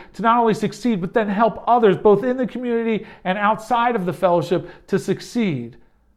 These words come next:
They, there is a, a favor that is garnered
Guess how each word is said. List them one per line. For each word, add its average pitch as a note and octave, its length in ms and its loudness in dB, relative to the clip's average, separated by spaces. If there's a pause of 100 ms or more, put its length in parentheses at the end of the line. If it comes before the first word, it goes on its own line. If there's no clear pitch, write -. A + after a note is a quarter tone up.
(640)
They, G#3 400 4 (220)
there G3 300 4
is F3 120 2
a, E3+ 180 0 (300)
a E3 80 4
favor D#3+ 720 -2 (200)
that F3 140 4
is D#3+ 140 0
garnered D#3+ 580 0